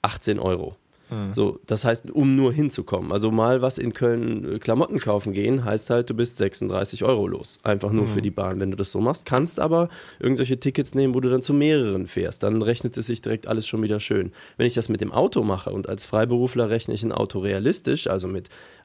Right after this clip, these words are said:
Speaker 1: Einkaufs-, äh, Wertverlust, äh,
Speaker 2: Mhm.
Speaker 1: Sprit, Reifen und so weiter, dann kostet mich das, ich sag mal, dreißig Cent pro Kilometer, siebenundzwanzig Euro eine Strecke. Nicht achtzehn, siebenundzwanzig. Damit ist das Auto definitiv deutlich teurer als der Zug.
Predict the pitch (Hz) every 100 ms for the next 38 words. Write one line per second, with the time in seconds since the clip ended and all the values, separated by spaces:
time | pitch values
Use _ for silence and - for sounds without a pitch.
0 | - - - 180 180 170 151 135 - 113
1 | 104 170 180 - 143 131 127 123 - 135
2 | 107 104 - - 131 143 - 135 123 123
3 | 123 143 113 107 143 143 143 - - _
4 | 120 120 143 139 - 131 - 131 - 98
5 | 104 101 95 95 98 - - 104 - 98
6 | - 104 104 160 220 208 208 - _ -
7 | 123 117 104 107 101 110 135 127 92 -
8 | _ _ _ 101 98 92 - 87 - 107
9 | _ _ - 131 - 110 101 - 113 165
10 | - _ 135 170 110 - - 87 - -
11 | _ - - 117 123 123 117 107 107 110
12 | 98 131 135 135 123 - 180 - 120 110
13 | 113 - 147 120 101 - 95 - - 233
14 | -